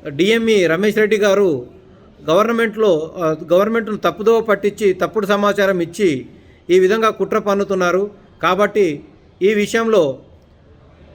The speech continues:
ప్రభుత్వ ఇన్ సర్వీస్ వైద్యులంతా ఒక్క తాటిపైకి వచ్చి ఈ జీవోఎంఎస్ నెంబర్ వన్ ఫిఫ్టీ ఫైవ్ను వెంటనే రద్దు చేసి, అలాగే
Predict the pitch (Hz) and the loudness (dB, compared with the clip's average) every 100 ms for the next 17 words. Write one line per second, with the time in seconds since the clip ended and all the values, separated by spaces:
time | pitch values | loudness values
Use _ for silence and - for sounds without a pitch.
0 | - - - 160 185 220 233 214 202 220 | -20 -20 -10 -2 0 2 2 0 0 0
1 | 214 226 214 208 202 196 196 208 147 151 | 0 0 2 2 4 2 2 0 0 -4
2 | 135 - 165 202 202 190 202 208 202 202 | -10 -10 -4 -2 0 0 0 0 0 2
3 | 160 160 196 135 147 - _ _ - - | 0 2 0 0 -6 -14 _ _ -20 -20
4 | - - - 185 202 185 170 - - - | -20 -20 -6 0 2 2 -2 -8 -20 -20
5 | 151 170 226 233 214 220 220 226 214 226 | -8 -2 4 4 4 0 -2 -2 -2 0
6 | 180 185 214 - 220 220 214 175 175 208 | 0 0 -2 -4 -4 -2 0 0 0 0
7 | 214 165 165 220 226 214 247 277 - - | 0 0 -2 0 2 2 -2 -6 -10 -20
8 | - - 147 202 202 220 147 | -20 -6 0 0 2 0 0